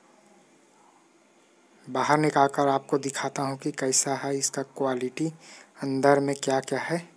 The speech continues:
तो देखिए दोस्तों, इसके साथ एक लेदर बॉक्स जो मिला है इसे रखने के लिए, चलिए इसे साइड कर देते हैं। और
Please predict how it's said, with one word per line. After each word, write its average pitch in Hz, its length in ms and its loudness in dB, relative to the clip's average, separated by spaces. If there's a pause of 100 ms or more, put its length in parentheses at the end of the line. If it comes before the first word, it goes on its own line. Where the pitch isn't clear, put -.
(920)
तो 135 120 -4
देखिए 143 340 2
दोस्तों, 143 340 2
इसके 147 280 6
साथ 147 320 2
एक 151 180 4
लेदर 147 420 4 (480)
बॉक्स 143 440 2 (1080)
जो 147 180 4
मिला 147 280 2
है 156 340 -2
इसे 143 480 2
रखने 135 340 -2
के 151 160 -2
लिए, 147 240 0 (320)
चलिए 143 180 -2
इसे 143 180 0
साइड 143 260 0
कर 147 180 0
देते 143 260 -4
हैं। 165 200 -4 (640)
और 147 320 -2